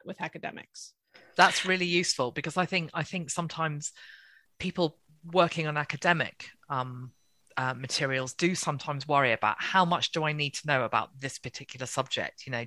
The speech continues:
Speaker 2: do I need to have got that, that degree or that, or that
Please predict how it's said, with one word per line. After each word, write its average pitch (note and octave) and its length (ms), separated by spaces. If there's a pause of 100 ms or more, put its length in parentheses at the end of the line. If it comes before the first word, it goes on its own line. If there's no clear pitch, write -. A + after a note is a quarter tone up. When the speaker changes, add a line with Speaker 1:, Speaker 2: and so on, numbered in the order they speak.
Speaker 2:
do D3+ 180
I C3+ 120
need B2 180
to B2+ 100
have B2 100
got - 180
that, A#2+ 180 (160)
that - 220
degree C#3 420
or A2+ 140
that, A2 160 (320)
or B2 80
that A#2+ 160